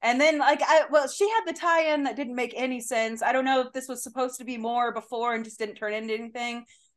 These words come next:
But this scene happens right after we meet the teens, where we have Vince, the guy from Veronica Mars. Um, he's, like, very, very creepily standing nearby. We learn that he, like, hooked up with Viv at some point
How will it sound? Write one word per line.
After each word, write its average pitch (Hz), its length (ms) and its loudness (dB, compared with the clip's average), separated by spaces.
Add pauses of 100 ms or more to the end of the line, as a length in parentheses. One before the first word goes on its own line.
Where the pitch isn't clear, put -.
(100)
But 240 160 6
this 269 260 4
scene 277 280 0
happens 247 340 2
right 233 160 4
after 226 280 4
we 226 100 -6
meet 226 200 -4
the 208 80 -4
teens, 214 440 -6
where 220 100 0
we 214 100 0
have 202 320 2
Vince, 269 580 -2 (320)
the 220 140 4
guy 220 220 4
from 233 180 -8
Veronica 226 400 0
Mars. 220 580 -2 (460)
Um, 214 600 4
he's, 277 260 -4
like, 294 280 4 (220)
very, 262 220 6 (140)
very 311 140 0
creepily 285 440 -4
standing 254 440 -4
nearby. 220 540 4
We 214 140 0
learn 220 320 2
that 214 120 -4
he, 220 520 -6
like, 202 200 0
hooked 233 220 -6
up 220 200 2
with 202 240 -4
Viv 208 260 0
at 190 140 -2
some 208 280 -2
point 208 440 -6